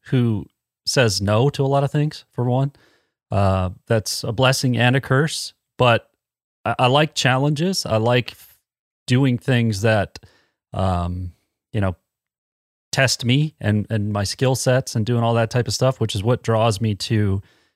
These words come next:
continually, uh, you know, expanding my business and doing things I haven't done before and kind of different projects, all that type of stuff. But,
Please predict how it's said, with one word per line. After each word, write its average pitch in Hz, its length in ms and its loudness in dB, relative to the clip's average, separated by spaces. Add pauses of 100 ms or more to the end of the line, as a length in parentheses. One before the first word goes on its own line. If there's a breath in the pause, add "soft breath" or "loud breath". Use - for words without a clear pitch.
(140)
continually, 107 1000 0 (140)
uh, 80 300 -10 (280)
you 113 80 -6
know, 101 140 -4
expanding 120 440 4
my 127 180 6
business 113 460 0
and 110 80 0
doing 110 220 0
things 104 200 2
I 98 60 4
haven't 101 240 2
done 123 200 2
before 104 580 -2
and 95 160 -6
kind 107 220 -2
of 90 100 -8 (460)
different 101 280 -2
projects, 120 540 2
all 113 120 0
that 131 140 2
type 110 160 -2
of 98 60 -8
stuff. 107 260 -4
But, 107 220 -2